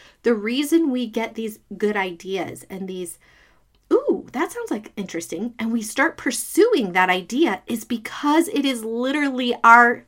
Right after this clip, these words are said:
soul's desire, okay? Friends, you have what it takes to get there. You wouldn't have it otherwise, okay? Trust me. All right, follow me on, on TikTok and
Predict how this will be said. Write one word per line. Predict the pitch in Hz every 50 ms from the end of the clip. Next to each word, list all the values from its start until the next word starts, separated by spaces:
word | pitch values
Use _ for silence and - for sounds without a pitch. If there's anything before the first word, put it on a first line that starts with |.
| _
soul's | - - - - - - - - 247 247 240 262 240 220 - - 185 _
desire, | - 226 214 196 185 - 127 190 240 277 302 262 190 147 143 - - - _
okay? | - 220 214 - 254 247 330 339 - - - - - - - - - _ _ _ _
Friends, | - - 285 311 339 277 269
you | 269 269
have | 240 - 294 269 277 277
what | 285 -
it | 294 247
takes | - 277 262 -
to | - 240
get | 214 247 226 233
there. | 254 240
You | 208 208
wouldn't | 190 180 202 240 233 277 294 262 - _ _ _ _
have | - - 247 233 214 214
it | 220 220 - _ _ _ -
otherwise, | 196 185 208 196 175 160 147 - - - - -
okay? | 196 - 208 226 214 214
Trust | 214 - - 285 277 277 294 277 285 - -
me. | 269 233 226 233 254 208 - - _ _
All | - 233 226
right, | 208 196 - -
follow | - 247 262 294 339
me | 330 320 311
on, | - - 226 214 185 214 214 208 - -
on | - 214 196 196
TikTok | - - 339 339 - 233 185 - 262 - - _ - - - - - - - _ _ _ - -
and | 277 339 349 311 262 247 247 277 339 - -